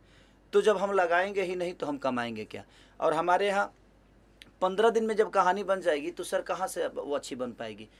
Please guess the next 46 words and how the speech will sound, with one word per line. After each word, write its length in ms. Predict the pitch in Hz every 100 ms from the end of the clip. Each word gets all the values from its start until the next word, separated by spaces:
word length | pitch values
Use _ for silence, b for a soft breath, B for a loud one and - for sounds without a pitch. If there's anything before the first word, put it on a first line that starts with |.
| B B B -
देखिए, 260 | 165 143
बिहार 340 | 120 135 147 156
में 100 | 151
नहीं 160 | 151
होने 220 | 147 147
के 120 | 139 143
कारण 340 | 139 139 143
व्यवस्था, 480 | 123 117 - 117 - - - _ _ _ b b _ 117
व्यवस्था 440 | 139 143 - 180
वो 140 | 175
ब-, 220 | 147 135 131
बिहार 360 | 127 127 143
में 120 | 139
नहीं 200 | 135 123
मिल 180 | 135 127
पा 160 | 113 117
रहा 200 | 110 113
है। 180 | 120 - b b b b b -
और 320 | 120 127 120
सब्सिडी, 680 | - 135 - 151 156 139 107 - _ _ _ _ 123
मान 200 | 135 143
के 60 |
चलिए 260 | 139 143 143
कि 280 | - 139 135 b b b _
जो 180 | 113 147
लोग 200 | 143 135
हैं 320 | 117 135 143
कि 480 | 139 139 127 120 120 - - _ _ _ -
कुछ 180 | 156 -
सब्सिडी 400 | - - 147 160
से 140 | -
सरकार 400 | 147 139 147 151
का 100 | -
हेल्प 300 | 123 147 -
मिल 140 | 151 147
जाता 260 | 135 123
है 180 | 110 110 _ b b b _ -
तो 80 |
उनका 320 | 151 160 156 151
शूटिंग 360 | 165 151 208
का 100 | 196
खर्चा, 340 | 160 151 151 143
जो 280 | 135 127
होटल 300 | 117 143 165
का 140 | 151 147
खर्चा, 440 | 143 123 123 113